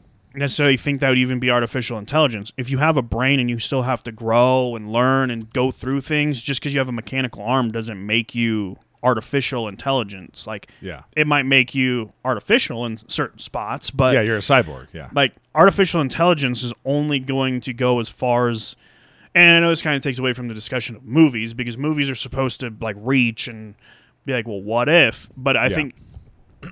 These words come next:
Speaker 1: people go, "Well, we're heading this way." It's like, well, I don't think you fully grasp the concepts of it. I mean, we're at a point where we can't, you know,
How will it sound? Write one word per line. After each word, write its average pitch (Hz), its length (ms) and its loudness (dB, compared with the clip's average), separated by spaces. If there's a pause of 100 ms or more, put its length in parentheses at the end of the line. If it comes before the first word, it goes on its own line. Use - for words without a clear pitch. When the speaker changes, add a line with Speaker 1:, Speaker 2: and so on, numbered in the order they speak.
(100)
Speaker 1:
people 139 280 2
go, 120 480 2 (160)
"Well, 127 260 2
we're 127 220 2
heading 143 340 4
this 120 180 -4
way." 113 200 -2
It's - 100 -8
like, 107 140 -8
well, 117 100 0
I 127 60 4
don't 139 180 -2
think 135 180 -10
you 123 120 -8 (200)
fully 135 380 -2
grasp 117 560 -6
the 113 140 -14
concepts 117 720 -8
of 90 160 -10
it. 90 60 -12
I 117 100 -4
mean, 123 240 -2 (920)
we're 147 200 4
at 156 40 8
a 139 60 4
point 139 340 -2
where 120 380 -2
we 131 160 -2
can't, 135 320 -2 (240)
you 135 100 -2
know, 107 160 -6